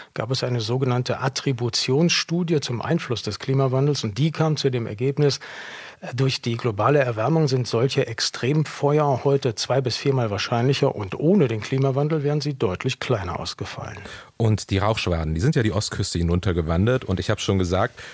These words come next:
Speaker 2: überall kursieren eben diese Fotos von New York in diesen orangefarbenen, gelb-orangefarbenen Smog.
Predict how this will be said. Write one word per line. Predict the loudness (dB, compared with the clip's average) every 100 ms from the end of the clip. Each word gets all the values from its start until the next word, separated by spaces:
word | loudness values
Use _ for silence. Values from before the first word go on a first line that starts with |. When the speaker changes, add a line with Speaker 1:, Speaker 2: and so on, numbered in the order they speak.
| 0
Speaker 2:
überall | 2 4 2
kursieren | 2 0 2
eben | 4
diese | 2 0
Fotos | 0 0 0 0
von | 2
New | 2
York | 2 0 0
in | 0
diesen | 0 0
orangefarbenen, | -2 0 0 0 -2 -2 0 0 0
gelb-orangefarbenen | 0 0 0 -2 -2 0 0 -2
Smog. | 0 0 0 -4